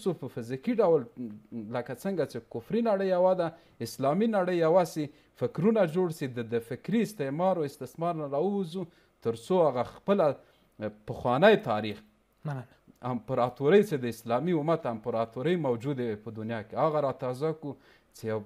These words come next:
Speaker 1: سوچه اسلامي نظام رامنځته سي، ټول مسلمانان هغه خپله حقه حقوقو ته ورسي.
Speaker 2: ډېره زیاته مننه کوم.
Speaker 1: سلامت.
Speaker 2: ولې راسخ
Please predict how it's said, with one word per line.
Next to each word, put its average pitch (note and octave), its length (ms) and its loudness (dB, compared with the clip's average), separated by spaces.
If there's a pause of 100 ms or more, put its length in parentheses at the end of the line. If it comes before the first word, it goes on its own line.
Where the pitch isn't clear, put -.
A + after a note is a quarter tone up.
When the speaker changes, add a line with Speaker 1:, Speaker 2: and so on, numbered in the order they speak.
Speaker 1:
سوچه - 500 -4 (140)
اسلامي B2 480 -2
نظام F3 400 -2
رامنځته E3+ 480 -4
سي، C#3+ 120 -10 (600)
ټول A#3+ 380 6
مسلمانان D3 680 -2 (320)
هغه A#2 240 0
خپله F#3 400 -2
حقه C3 320 -2
حقوقو A#2+ 460 -8
ته F#2+ 100 -8
ورسي. F#2 380 -12
Speaker 2:
ډېره D3+ 220 -6 (100)
زیاته - 260 -16
مننه C3+ 300 -8 (100)
کوم. C#3 260 -10
Speaker 1:
سلامت. F2+ 320 -16 (1080)
Speaker 2:
ولې E3 640 6
راسخ D#3 300 4